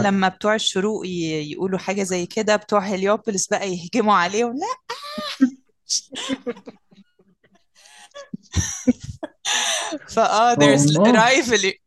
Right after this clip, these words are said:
Speaker 2: rival-، مع إنه يعني من نفس الطبقة المفروض وكلهم، بس لا، في old money, I
Speaker 1: لا، لا،
Speaker 2: guess.
Speaker 1: مش
Speaker 2: No money,
Speaker 1: أصليين.
Speaker 2: it's not the
Speaker 1: آه،
Speaker 2: same.
Speaker 1: آه، <laughs> بالظبط.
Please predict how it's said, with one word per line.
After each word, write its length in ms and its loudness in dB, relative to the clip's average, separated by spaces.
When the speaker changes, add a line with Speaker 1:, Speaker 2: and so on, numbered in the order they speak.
Speaker 2:
rival-، 440 0
مع 220 2
إنه 220 -2
يعني 220 -2
من 160 -4
نفس 280 -2
الطبقة 440 0
المفروض 600 -4
وكلهم، 600 -2
بس 200 -6
لا، 200 0
في 240 -6
old 320 4
money, 440 2
I 20 2
Speaker 1:
لا، 140 8
لا، 100 6
Speaker 2:
guess. 120 4
Speaker 1:
مش 140 4
Speaker 2:
No 20 -18
money, 60 4
Speaker 1:
أصليين. 680 6
Speaker 2:
it's 40 -4
not 340 0
the 40 4
Speaker 1:
آه، 100 8
Speaker 2:
same. 200 6
Speaker 1:
آه، 580 6
<laughs> 0 -
بالظبط. 840 0